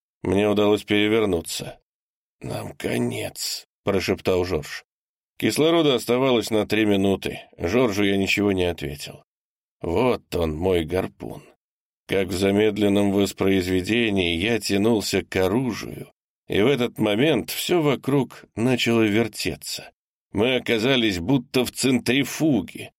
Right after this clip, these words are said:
Стены и пол ожили, и шероховатые текстуры их побежали влево, вправо, вверх и вниз. В этом дьявольском водовороте я держал в фокусе свое оружие,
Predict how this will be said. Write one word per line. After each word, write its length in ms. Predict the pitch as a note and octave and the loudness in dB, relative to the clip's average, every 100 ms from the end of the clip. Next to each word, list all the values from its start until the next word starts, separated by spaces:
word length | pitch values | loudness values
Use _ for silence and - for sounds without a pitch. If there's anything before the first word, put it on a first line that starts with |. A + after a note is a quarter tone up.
| _ _ - | _ _ -12
Стены 720 | - - A#2 A#2 A2 G#2 G#2 | -10 -4 0 0 2 2 2
и 20 | |
пол 420 | G2 A#2 A#2 G#2 - | 0 2 2 2 0
ожили, 640 | B2+ B2+ A2+ G#2+ G#2+ F#2+ | 2 2 2 2 2 0
и 220 | E2 G2+ F#2+ | -2 -2 -2
шероховатые 880 | G2+ G2 F#2 F#2 G2 G2+ G2 F#2+ | 0 0 0 0 2 2 2 0
текстуры 800 | F2 F#2 E2 - - A2 G#2 F#2+ | 0 -4 -6 -6 -2 0 2 2
их 220 | G2+ F#2+ - | 0 -2 -2
побежали 600 | G2 F#2 F#2 G#2+ G#2+ G2 | 0 0 0 2 2 0
влево, 640 | F#2 F#2+ G#2+ G#2+ G#2 G2+ | 0 0 0 0 0 -2
вправо, 640 | - G2 G#2+ A2 G#2+ G#2 | -2 0 4 4 4 2
вверх 560 | F#2+ G2 A#2 A#2 G2+ G#2 | 0 0 2 0 0 0
и 60 | |
вниз. 540 | F#2+ G2 B2+ A#2+ A#2 - _ _ _ _ - | 0 2 2 2 -2 -8 _ _ _ _ -6
В 140 | F2 | 0
этом 300 | F#2+ F#2+ F#2 | 0 0 0
дьявольском 760 | F#2 F2+ F#2+ G2 G2 - G2 G2 | 0 2 2 2 0 0 0 2
водовороте 720 | G2 G2 G2 G#2 G#2+ F2+ F#2+ | 2 2 4 4 2 2 0
я 220 | F2+ G#2 | 0 0
держал 580 | G2 G#2 F#2+ F#2 A2 G2+ | 0 0 0 0 0 0
в 40 | - | -2
фокусе 640 | - A2+ G#2+ G2+ F#2+ G#2+ | 0 0 2 0 0 -2
свое 420 | - G2 G2 G#2+ - | 0 0 2 2 2
оружие, 760 | G#2+ A2+ B2+ F2 - - - | 0 2 0 -2 -6 -12 -14